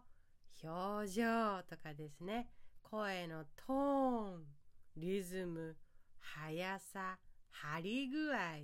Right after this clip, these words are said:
手の動き、足の動き、目線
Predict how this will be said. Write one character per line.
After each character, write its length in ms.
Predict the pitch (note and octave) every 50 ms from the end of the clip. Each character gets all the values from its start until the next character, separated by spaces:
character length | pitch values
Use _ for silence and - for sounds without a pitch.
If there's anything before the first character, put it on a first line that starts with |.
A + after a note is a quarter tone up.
| D3 - - - - - - - - - - - - - - -
手 220 | - G3+ A3+ A#3
の 340 | G#3+ G#3 G3 F#3 F3 F3 F3
動 200 | D#3 F3 F3 F3
き、 200 | E3+ - - E3+
足 380 | E3 D#3+ E3 D#3+ - - - F#3+
の 400 | G#3 A3 A3+ A3+ A3+ A3+ A3+ A3
動 180 | G#3 A3+ A3 G#3+
き、 200 | G3 - A3 G#3
目 280 | G3 G3 G3 G3 G3+
線 480 | F#3+ - - D4 C#4+ C#4+ C#4+ D4 C#4+ C#4